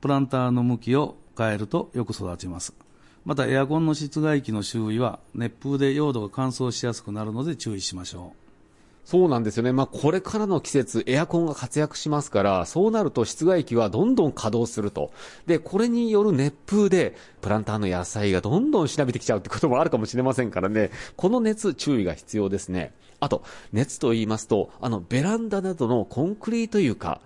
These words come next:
Speaker 2: まあ、ここもね、だんだんこう日差しが強くなったりすると熱を発するようになりますので、こうした場合は、レンガなどを台にして、そのコンクリート床から離す工夫をしていただくといいんじゃないかと思いますね。そして、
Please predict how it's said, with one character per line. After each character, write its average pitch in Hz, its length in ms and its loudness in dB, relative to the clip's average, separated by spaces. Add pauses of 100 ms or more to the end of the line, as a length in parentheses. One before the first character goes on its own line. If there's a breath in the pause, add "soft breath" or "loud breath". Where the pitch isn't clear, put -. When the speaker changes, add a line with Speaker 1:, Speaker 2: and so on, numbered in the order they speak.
(280 loud breath)
Speaker 2:
ま 143 120 -2
あ、 - 20 -4
こ - 100 -18
こ 233 120 0
も 240 120 2
ね、 170 220 0
だ 147 160 -2
ん 160 100 -2
だ 156 140 2
ん 135 60 -4
こ 123 140 -4
う - 20 -4
日 113 100 -4
差 143 100 0
し - 80 -4
が 143 80 0
強 143 200 -2
く 120 80 -4
な 107 80 0
っ 104 40 -12
た 98 100 -6
り 82 60 -6
す - 120 -8
る 95 80 -6
と 92 80 -4
熱 95 260 -2
を 107 60 2
発 - 240 -8
す - 120 -10
る 143 80 0
よ 147 60 4
う 123 40 0
に 95 60 -6
な 82 80 -10
り 98 100 -8
ま 104 100 -8
す - 100 -14
の 87 60 -6
で、 90 160 0 (280 loud breath)
こ 294 220 2
う 277 40 2
し - 100 -6
た 240 100 0
場 226 180 2
合 220 160 0
は、 226 200 2 (320 loud breath)
レ 226 140 2
ン 277 120 0
ガ 139 140 -2
な 117 120 -2
ど 113 180 2
を 98 60 2
台 160 300 0
に 87 140 -8
し - 140 -12
て、 101 220 0 (300 loud breath)
そ - 140 -8
の 107 80 -4
コ 180 160 0
ン 254 80 0
ク 247 100 -8
リ 254 80 -2
ー 233 40 -8
ト 233 100 -4
床 95 220 -4
か - 120 -6
ら 98 80 -4
離 196 340 -2
す - 140 -8
工 113 140 -6
夫 156 240 0
を 147 80 -2
し - 60 -14
て 135 120 0
い 123 60 -2
た 127 80 -4
だ 117 80 -4
く - 80 -16
と 113 160 0 (260 loud breath)
い 104 80 -4
い 101 60 -2
ん - 20 -4
じ - 80 -4
ゃ - 40 -6
な - 80 -8
い 90 40 -10
か - 100 -14
と - 180 -18
思 92 180 -6
い 80 40 -8
ま 78 80 -10
す - 80 -12
ね。 117 200 -4 (840 loud breath)
そ 127 200 0
し - 120 -6
て、 - 320 0